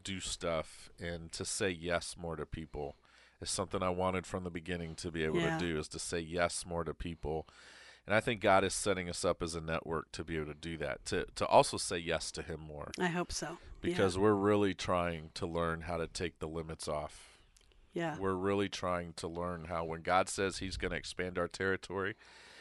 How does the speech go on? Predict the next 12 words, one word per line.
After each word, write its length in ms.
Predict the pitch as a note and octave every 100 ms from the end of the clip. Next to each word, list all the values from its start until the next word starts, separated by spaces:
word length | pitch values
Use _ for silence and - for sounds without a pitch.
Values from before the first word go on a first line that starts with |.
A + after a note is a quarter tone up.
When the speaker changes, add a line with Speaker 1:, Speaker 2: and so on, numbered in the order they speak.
| - -
Speaker 1:
that 180 | F#2 F#2
we 140 | A#2
don't 160 | A2 F#2+
even 180 | F2
go, 160 | E2 D#2+
"Yeah, 240 | D#2 E2+ E2
right." 560 | D#2 D#2+ D#2 - - - - - - -
Speaker 2:
<laughs> 500 | G3+ - - B3 A3
Speaker 1:
Or 200 | G#2+ A2
we 100 | A#2+
don't 260 | B2 G#2+ -
hesitate. 640 | G2+ G2 G#2 - G#2+ G#2